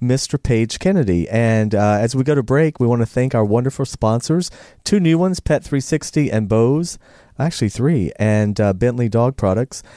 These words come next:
So we'll be back right after this. You're listening to One on One with Jasper Cole. All of us here at One on One with Jasper Cole are proud to announce our twenty-five affiliate advertisers,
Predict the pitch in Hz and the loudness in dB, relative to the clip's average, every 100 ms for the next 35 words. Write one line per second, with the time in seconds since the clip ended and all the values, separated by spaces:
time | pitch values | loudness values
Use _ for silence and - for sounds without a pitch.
0 | - - - 135 120 117 110 131 127 127 | -20 -8 -2 2 4 4 2 0 2 0
1 | 131 147 - 92 95 101 110 117 131 - | 0 -2 0 0 0 0 0 0 0 0
2 | 104 123 135 104 92 92 90 101 107 117 | 2 2 0 -2 0 0 2 2 2 0
3 | 110 82 82 78 71 78 - - 73 - | 0 -2 -4 -4 -8 -8 -10 -8 -8 -8
4 | - _ _ _ - 123 170 123 - 123 | -12 _ _ _ -2 2 2 0 0 0
5 | 104 95 110 113 107 107 123 107 90 92 | 0 2 2 2 2 2 2 0 0 0
6 | 90 - 87 - 123 131 92 - 117 127 | -2 -2 -4 0 2 2 0 0 0 2
7 | - 98 92 101 - 90 - - 135 131 | 0 2 2 2 0 -2 0 0 0 0
8 | 117 98 98 95 90 98 92 90 76 87 | 0 2 2 2 0 0 2 2 2 0
9 | 85 80 101 - - - - | 0 -2 -2 -2 -4 -8 -10